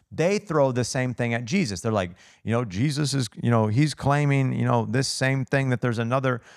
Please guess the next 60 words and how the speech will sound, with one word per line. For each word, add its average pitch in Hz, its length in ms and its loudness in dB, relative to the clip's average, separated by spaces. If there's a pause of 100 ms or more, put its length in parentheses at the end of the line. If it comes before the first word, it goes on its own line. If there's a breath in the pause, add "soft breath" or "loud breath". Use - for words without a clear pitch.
(120)
uh, 104 180 2
king, 147 400 -2
whatever. 131 360 2
He's 127 280 -2
a 131 80 0
king 147 320 -4
and 101 240 -4
it's 117 200 -8
not 147 180 0
Caesar," 135 360 -2
and 127 80 0
all 135 100 2
this 135 100 -2
stuff. 127 220 0
The 117 120 -6
same 220 540 0
sort 196 240 2
of 147 80 0
stuff 135 480 2 (320 soft breath)
that 135 120 0
they're 127 120 0
trying 131 200 2
to 117 60 -2
throw 123 140 2
down. 135 360 2 (280 soft breath)
This 127 180 -2
is 131 100 -4
just 117 200 -4
what 107 160 0
the 104 80 0
Jews 92 240 0
did. 95 360 2 (560 soft breath)
So - 140 -2
because 180 380 2
they 185 100 2
couldn't, 160 380 2
though, 131 160 4
get, 123 300 -2 (120)
uh, 104 280 2
Paul 139 280 2
and 107 120 0
Silas 104 600 0 (680)
to - 120 -2
really 101 460 0 (180)
get 107 140 -2
a 87 40 -6
charge 98 360 -4
to 90 80 -8
stick, 90 320 -8
and 107 80 0
because 107 260 0
they 107 60 -2
tried 131 220 2
to 101 80 -4
throw 101 260 0
even 101 160 0
at 92 120 -4
the 98 60 -4
new 135 200 2
converts 82 580 -4